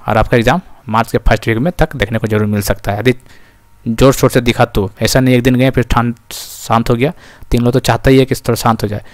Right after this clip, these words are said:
और इसमें से पार्टी का इन्वॉल्व नहीं करना है। पता चला बीजेपी का कोई प्रवक्ता घुस गया कि देखो क्या किया है, उन लोग भी कौन सा बड़ा, उन लोग भी तो बेड़े करके रखा था। आएगा वहाँ पे आंदोलन में बीजेपी, बीजेपी को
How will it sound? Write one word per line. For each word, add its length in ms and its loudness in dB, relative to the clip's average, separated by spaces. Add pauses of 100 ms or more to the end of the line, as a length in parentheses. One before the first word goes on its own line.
(420)
और 80 4
इसमें 280 2
से 100 4
पार्टी 320 0
का 80 4
इन्वॉल्व 260 4
नहीं 140 0
करना 260 -4
है। 220 -10
पता 120 4
चला 200 4
बीजेपी 360 2
का 80 4
कोई 160 -2
प्रवक्ता 340 2
घुस 260 0
गया 140 4
कि 120 -6
देखो 180 -2
क्या 180 0
किया 260 0
है, 80 -6
उन 220 -4
लोग 100 2
भी 60 2
कौन 180 2
सा 100 0
बड़ा, 220 4
उन 300 0
लोग 100 4
भी 60 4
तो 100 -2
बेड़े 200 4
करके 260 2
रखा 260 -2
था। 220 -2 (640)
आएगा 260 0
वहाँ 220 2
पे 140 2 (360)
आंदोलन 300 4
में 180 0
बीजेपी, 280 2
बीजेपी 420 0
को 120 2